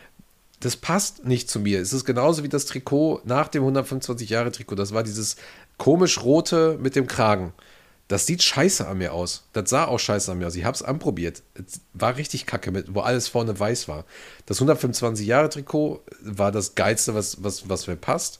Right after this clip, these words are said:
Und das, äh, aktuelle, beziehungsweise das Pendant dazu aus den achtzigern, das ist auch geil mit den Nadelstreifen.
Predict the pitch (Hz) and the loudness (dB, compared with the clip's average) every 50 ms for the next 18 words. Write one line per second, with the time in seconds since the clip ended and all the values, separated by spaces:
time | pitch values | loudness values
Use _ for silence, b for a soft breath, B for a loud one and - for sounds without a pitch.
0 | b b b b b b b b b b - 117 110 107 104 101 98 92 - - | b b b b b b b b b b 2 4 4 4 4 2 -2 -6 -8 -6
1 | - 101 95 92 - - - - - 92 90 90 85 - 104 107 - - - 104 | -4 -2 -2 -2 -2 -4 -6 -4 -2 -2 0 0 -2 -2 -4 -6 -6 -6 -6 -4
2 | - 107 123 156 175 151 - - - - 117 117 107 107 - - 104 98 92 90 | -2 0 2 2 2 0 0 -4 -4 -2 -2 -2 -2 -2 -2 -2 0 0 0 0
3 | 92 92 - - - 101 92 87 107 131 139 135 135 - 117 101 - - - - | -4 -6 -6 -4 -2 -2 0 2 2 2 2 0 0 -2 -4 -4 -4 -6 -8 -8
4 | 131 - - - - 110 101 110 107 101 - - - 95 - - 113 107 - - | -8 -8 -8 -6 -6 -4 -2 -4 -4 -4 -8 -8 -8 -8 -6 -4 -4 -4 -4 -2
5 | 107 95 90 90 87 - 95 90 87 80 82 87 87 82 - - 78 76 - - | -4 -2 -2 -2 -4 -4 -4 -4 -4 -2 -2 -4 -4 -6 -6 -8 -10 -10 -10 -12